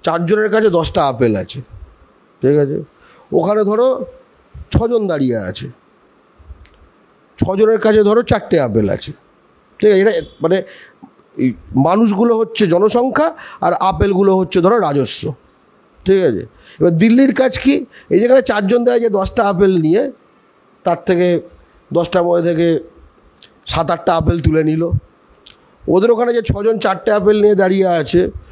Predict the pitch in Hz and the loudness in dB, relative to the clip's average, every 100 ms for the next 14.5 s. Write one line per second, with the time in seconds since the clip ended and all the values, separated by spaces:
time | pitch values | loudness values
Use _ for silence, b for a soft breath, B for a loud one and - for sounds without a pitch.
0 | b 175 - 175 165 190 175 185 180 180 | b -2 0 -2 -2 -2 0 0 -2 0
1 | 180 165 175 147 175 165 147 165 165 160 | 0 2 2 0 0 0 -2 -2 -2 -2
2 | 175 190 - _ _ - 135 139 156 156 | -4 -6 -14 _ _ -10 -4 -2 0 -2
3 | - - - 156 185 165 170 175 175 170 | -2 -14 -4 0 2 2 0 0 0 2
4 | 165 180 - _ b b b - 294 285 | 2 2 -2 _ b b b 0 2 2
5 | 262 233 165 190 208 240 - - - - | 0 0 0 2 2 0 -6 -16 -20 -20
6 | - - - _ - - - 208 285 294 | -20 -20 -20 _ -20 -18 -2 0 0 0
7 | 269 240 233 202 196 175 - 180 160 147 | 0 0 0 -2 -4 -6 -4 -2 0 0
8 | 139 - 190 - - - _ - - B | 0 -2 -6 -8 -10 -20 _ -20 -16 B
9 | B - 202 254 240 214 214 196 202 175 | B -2 0 2 2 2 0 2 0 0
10 | 170 185 160 170 170 165 - 156 123 110 | 0 0 0 0 2 -2 0 0 0 0
11 | 147 214 - B B B 143 160 151 156 | 0 0 -4 B B B -2 0 2 0
12 | 156 170 180 165 - - - - - - | 0 -2 -4 -10 -12 -18 -20 -20 -20 -20
13 | _ - 143 156 170 165 160 156 147 156 | _ -4 -2 2 2 2 2 0 0 2
14 | 135 135 117 110 107 | 2 2 2 0 -2